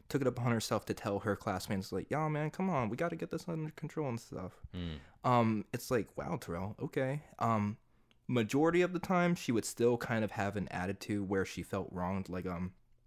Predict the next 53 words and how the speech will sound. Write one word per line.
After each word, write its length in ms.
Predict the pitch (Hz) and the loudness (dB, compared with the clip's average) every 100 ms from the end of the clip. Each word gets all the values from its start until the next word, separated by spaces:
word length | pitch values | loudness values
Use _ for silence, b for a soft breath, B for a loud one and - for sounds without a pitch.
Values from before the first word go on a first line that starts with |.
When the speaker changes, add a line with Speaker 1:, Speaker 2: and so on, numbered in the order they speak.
| _ _ - B B B B | _ _ -20 B B B B
Speaker 1:
sometimes 380 | - 139 139 - | 0 2 2 4
she 80 | 127 | 4
would 140 | - | 2
elope, 440 | 98 92 104 - - - _ _ _ - | 0 -2 -2 -2 -10 -20 _ _ _ -4
uh, 240 | 107 95 - | -2 -2 2
even 260 | 147 139 117 | 4 4 2
after 240 | 101 110 | 0 -2
we 80 | 98 | -2
had 180 | 101 - | -4 -8
that 160 | - - | -12 -10
talk. 280 | 123 131 - B B B B - | -10 -10 -12 B B B B -2
Uh, 320 | 107 98 95 | 2 2 0
and 180 | 104 104 | 0 0
we 140 | 101 98 | 0 0
would 240 | 101 - | -2 -6
keep, 260 | - 98 - | -6 -6 -2
we 140 | 104 | 0
would 100 | 95 | 0
have, 200 | 101 95 | -2 -2
like, 140 | 92 | -4
a 80 | 82 | -6
tracking 400 | - 90 87 95 | -6 -4 -2 -4
chart 220 | 90 92 90 | -4 -4 -4
of, 80 | 80 | -6
like, 160 | 80 | -6
behaviors 460 | 92 95 90 87 - | -8 -6 -6 -6 -6
and 80 | 85 | -6
everything. 420 | 85 87 87 85 | -6 -8 -6 -6
Speaker 2:
Mm. 80 | 78 | -4
Speaker 1:
And 100 | 101 | -4
it's 140 | - | -2
like, 220 | 92 - - - | -4 -6 -16 -14
I 120 | - 95 | -10 -8
can't, 400 | - 113 98 - | -2 0 0 -4
like, 240 | 85 - | -6 -8
fudge 380 | - - 120 - | -4 0 0 0
those. 380 | - - - - b b b b b - | -10 -10 -12 -16 b b b b b 0
Uh, 140 | 107 104 | 0 2
and 140 | 110 | 0
sometimes 420 | - 131 120 110 | 2 2 4 2
a 40 | 101 | 4
lot 160 | 107 | 4
of 80 | 104 | 4
the 60 | 107 | 0
kids, 220 | 98 - | -2 0
they 80 | 95 | -2
would, 140 | 85 | 0
like, 180 | 85 87 | -4 -4
try 160 | - 98 | -2 0
to 60 | |
look 380 | 87 92 98 - - - _ _ - | 0 -2 -4 -6 -14 -20 _ _ -4
at 180 | 104 - | -4 -2
the 300 | 107 98 95 | -2 0 -2